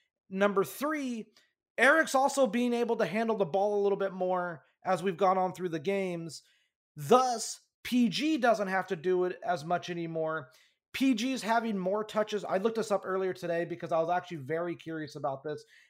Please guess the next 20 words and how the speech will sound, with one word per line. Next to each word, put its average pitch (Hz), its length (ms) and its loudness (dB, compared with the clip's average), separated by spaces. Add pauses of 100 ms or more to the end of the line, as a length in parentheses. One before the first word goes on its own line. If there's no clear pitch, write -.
(100)
And 185 100 -2
I 185 80 6
do 214 160 2
think 214 220 -2
there 196 140 0
is 190 140 0
a 196 60 0
direct 175 360 -2
correlation 170 640 -2
between 165 360 -10
wh-, - 280 -12
what 170 100 -2
I'm 170 100 0
about 185 300 0
to 180 60 -10
say 185 400 -2 (140)
and 175 100 -4
with 180 200 -4
Eric 165 280 -6
Bledsoe. 147 460 -8